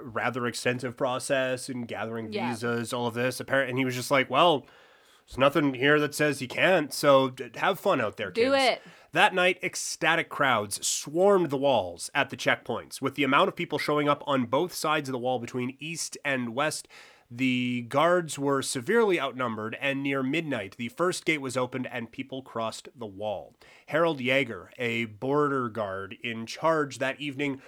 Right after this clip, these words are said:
Speaker 1: reported that he had watched the press conference in confusion and then watched the crowd arrived. So again, uh, this,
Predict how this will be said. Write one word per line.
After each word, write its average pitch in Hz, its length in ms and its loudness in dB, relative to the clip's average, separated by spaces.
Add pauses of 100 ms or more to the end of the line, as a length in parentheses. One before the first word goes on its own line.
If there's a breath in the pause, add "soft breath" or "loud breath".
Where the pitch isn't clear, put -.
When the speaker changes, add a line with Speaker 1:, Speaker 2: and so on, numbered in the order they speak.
(120 soft breath)
Speaker 1:
reported 170 520 2
that 147 300 0
he 160 140 -4
had 139 80 0
watched 131 320 0
the 190 80 -2
press 151 240 0
conference 135 500 4
in 151 220 -4
confusion 135 720 0 (260 loud breath)
and 135 140 -2
then 160 160 0
watched 147 360 0
the 127 60 -8
crowd 139 440 4
arrived. 101 640 -2
So 131 140 0
again, 135 420 4 (320 soft breath)
uh, 135 240 4 (100)
this, 160 380 -6